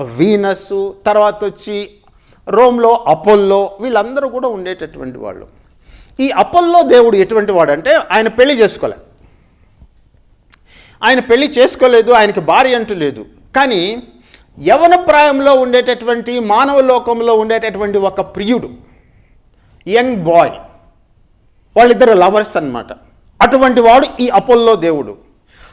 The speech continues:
So వీళ్ళు ఎవరికైతే బలులు అర్పిస్తారో, ఎవరినైతే పూజిస్తారో, ఎవరినైతే సేవిస్తారో, ఎవరికైతే పండుగలు జరుపుతారో,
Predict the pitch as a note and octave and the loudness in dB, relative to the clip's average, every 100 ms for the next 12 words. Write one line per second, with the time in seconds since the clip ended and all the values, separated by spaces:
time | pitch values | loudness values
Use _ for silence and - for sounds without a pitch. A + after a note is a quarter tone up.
0 | - - B3+ B2+ G3 - _ _ _ - | -6 0 0 0 -6 -12 _ _ _ -20
1 | - E3 C4+ B3 E3+ - - B2 C3 F#3+ | -6 -2 0 2 0 -2 -18 -4 0 2
2 | B3 G3+ A3+ B3 B3+ E3 F#3 B3+ A#3 A3+ | 2 2 0 2 0 2 2 4 2 0
3 | G3 - E3 B2+ A#2 A3 - _ _ _ | -8 -6 -4 -4 -6 -8 -14 _ _ _
4 | _ _ _ - B2+ D#3+ A3+ B3 A3+ B3 | _ _ _ -14 2 2 4 0 0 -2
5 | B3 C4+ C4+ G3 B3+ A3+ A3 - G#3 G#3+ | 2 0 0 -4 -2 -4 -6 0 2 2
6 | A3+ G3 A3+ A3+ A#3 B3 A#3 - G#3+ A#3 | 2 2 0 -2 -2 -2 -4 -2 0 0
7 | A#3 - G#3+ G3+ A3+ G3 G#3+ A3+ A3+ G#3 | -4 -2 0 2 2 2 0 0 -4 -4
8 | A3+ - E3 G3+ A#3+ B3 B3 G3+ F3+ C#3+ | -8 -6 -6 -4 -4 -2 -2 -2 -2 -4
9 | E3 C3 A2 F#3+ - | -4 -4 -2 -4 -4